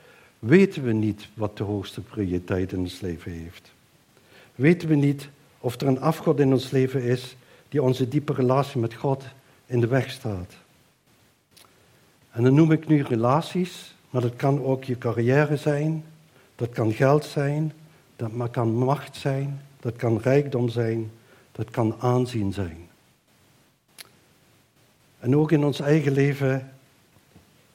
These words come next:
moest ik dat meemaken. Iedereen die hier zit zal dat meemaken, dat op een gegeven moment je ouders moet loslaten. Dat je de kerk waar wij uitkwamen,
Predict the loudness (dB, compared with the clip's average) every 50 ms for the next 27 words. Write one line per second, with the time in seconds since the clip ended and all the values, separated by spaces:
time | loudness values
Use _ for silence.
0 | _ _ _ _ _ _ _ _ _ -18 -18 -14 -8 -2 0 2 2 2 0 -2
1 | 0 0 -2 -2 0 2 2 2 2 2 2 2 0 0 -2 -2 -2 0 0 0
2 | 2 2 2 2 2 2 0 0 -2 -4 -2 0 0 0 0 0 -2 -2 -2 -4
3 | -12 -20 -20 _ _ _ _ _ -8 -2 0 0 0 0 -2 -4 -2 0 0 2
4 | 2 0 0 0 -2 -2 -4 -6 -6 -4 -4 -4 -4 -4 -6 -4 -4 -2 -2 -4
5 | -4 -4 -2 -2 0 0 2 2 2 0 -2 -4 -8 -18 -20 -20 -20 -20 -20 -20
6 | _ _ -2 0 2 2 2 0 -4 -10 -18 -20 _ _ _ _ _ _ _ _
7 | _ _ _ _ _ _ _ _ _ _ _ _ _ _ _ _ _ -20 -20 _
8 | -20 -6 -2 2 2 4 4 2 0 -2 -6 -12 -16 -10 -4 -2 -2 -2 -2 -4
9 | -8 -8 -8 -10 -10 -10 -10 -12 -14 -18 -20 _ _ _ _ _ _ _ _ _
10 | _ _ _ _ _ _ -20 -20 _ _ _ _ _ _ _ _ _ _ _ _
11 | _ _ _ _ -4 -4 -2 2 4 4 4 4 2 -4 -6 -6 -6 -2 0 2
12 | 4 6 6 6 4 2 -4 -8 -4 -2 -2 0 0 0 0 0 0 -2 -2 -2
13 | -2 -2 -2 0 0 0 0 -2 -2 -4